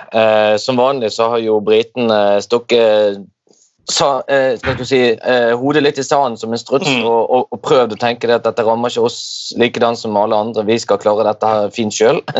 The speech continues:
Speaker 1: <laughs> Litt sånn Brexit-filosofi. Eh, men nå har man funnet ut at, eh, det går ikke lenger. Og etter å ha vært ganske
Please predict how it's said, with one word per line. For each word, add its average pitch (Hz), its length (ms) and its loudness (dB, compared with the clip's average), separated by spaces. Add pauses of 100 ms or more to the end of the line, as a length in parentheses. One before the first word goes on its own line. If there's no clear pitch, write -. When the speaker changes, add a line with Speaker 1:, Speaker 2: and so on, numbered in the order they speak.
(100)
Speaker 1:
<laughs> - 280 -12
Litt 131 120 2
sånn 127 120 2
Brexit-filosofi. 110 920 0 (680)
Eh, 131 220 4
men 139 120 0
nå 151 120 2
har 131 80 2
man 123 160 -4
funnet 127 280 0
ut - 60 -2
at, 117 260 0
eh, 107 280 2
det 113 120 -4
går 120 220 2
ikke 95 180 -12
lenger. 90 320 -8 (140)
Og 104 840 2
etter 113 220 -2
å 113 80 2
ha 110 80 -4
vært - 180 -6 (140)
ganske 113 340 -2